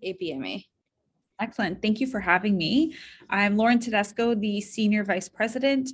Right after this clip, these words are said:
Speaker 2: at the Automotive Parts Manufacturers Association, A P M A for short. Uh, my role really looks at the future of work portfolio.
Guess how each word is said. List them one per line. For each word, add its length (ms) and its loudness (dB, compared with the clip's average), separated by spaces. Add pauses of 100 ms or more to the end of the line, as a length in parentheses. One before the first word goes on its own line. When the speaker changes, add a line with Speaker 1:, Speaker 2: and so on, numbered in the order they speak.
Speaker 2:
at 200 -2
the 240 0
Automotive 480 0
Parts 380 -2
Manufacturers 640 -6
Association, 1040 0
A 100 6
P 160 -4
M 100 2
A 120 0
for 160 -10
short. 480 0 (500)
Uh, 300 6
my 220 6
role 400 4
really 240 0
looks 320 -2
at 240 -4
the 180 -4
future 440 -4
of 120 0
work 320 -4
portfolio. 840 -4